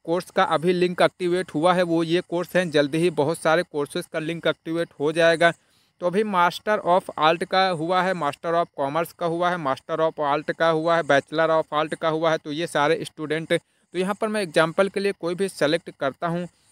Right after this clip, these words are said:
उसके बाद यहाँ पर आना है, यहाँ पर देख सकते हैं फाइनल और सेकेंड ईयर दोनों का लिंक,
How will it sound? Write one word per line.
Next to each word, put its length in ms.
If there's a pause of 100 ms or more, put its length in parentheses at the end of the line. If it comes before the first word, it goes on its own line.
(140)
उसके 220
बाद 260
यहाँ 280
पर 220 (380)
आना 280
है, 160
यहाँ 260
पर 160
देख 200
सकते 320
हैं 180 (540)
फाइनल 480
और 160
सेकेंड 420
ईयर 140
दोनों 340
का 140
लिंक, 300